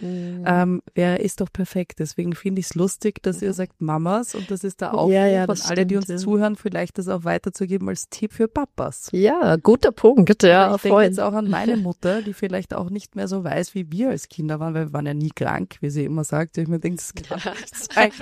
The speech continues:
Speaker 2: Wie oft Kinder krank sind, ist ein Wahnsinn. Wo ich mir denke, auch, auch einfach für, für überforderte, alltags überforderte Menschen, die einen Ort suchen, äh,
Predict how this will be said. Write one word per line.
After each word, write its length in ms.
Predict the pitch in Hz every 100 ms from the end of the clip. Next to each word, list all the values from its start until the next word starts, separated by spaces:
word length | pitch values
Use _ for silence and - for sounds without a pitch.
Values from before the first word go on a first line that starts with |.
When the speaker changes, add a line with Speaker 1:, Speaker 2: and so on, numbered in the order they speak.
| 233 - - - -
Speaker 2:
Wie 160 | 262
oft 320 | - 220 - -
Kinder 320 | 285 285 302
krank 380 | 208 180 208 220
sind, 240 | 208 202
ist 140 | 226
ein 140 | 254 185
Wahnsinn. 520 | 170 147 165 175 226 - - - - -
Wo 60 | -
ich 100 | 196
mir 80 | 220
denke, 300 | 214 220 -
auch, 200 | 208 -
auch 180 | - 202
einfach 380 | - 214 - 220
für, 380 | - 220 220 220
für 380 | - - 208 202
überforderte, 800 | 214 196 190 - 165 185 220 226 -
alltags 880 | 180 240 _ - 202 202 220 - -
überforderte 920 | 202 190 196 - 190 190 226 220 220
Menschen, 760 | 190 170 175 196 - 226 226 202
die 340 | 185 196 208
einen 220 | 180 185
Ort 300 | - 160 185
suchen, 680 | - 185 190 - - 202 202 -
äh, 340 | 175 170 175